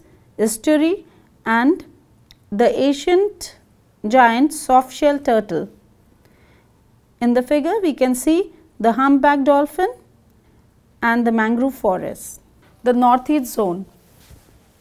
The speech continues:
This is one of the richest in communities,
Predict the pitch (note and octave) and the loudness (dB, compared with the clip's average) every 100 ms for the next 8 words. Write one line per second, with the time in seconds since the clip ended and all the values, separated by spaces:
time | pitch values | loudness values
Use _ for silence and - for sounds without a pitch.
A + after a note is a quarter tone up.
0 | _ _ _ _ _ _ - C4 E4 A4+ | _ _ _ _ _ _ -6 -4 0 0
1 | A#4 D#4+ D4 D4 B3+ A#3+ B3 C#4+ C#4+ G4+ | 0 2 2 2 2 2 2 0 0 -2
2 | G#4 - - B3+ B3+ A#3+ A3+ A3+ A3 C#4 | -2 -12 -6 -4 2 2 2 0 0 -2
3 | G4 | -2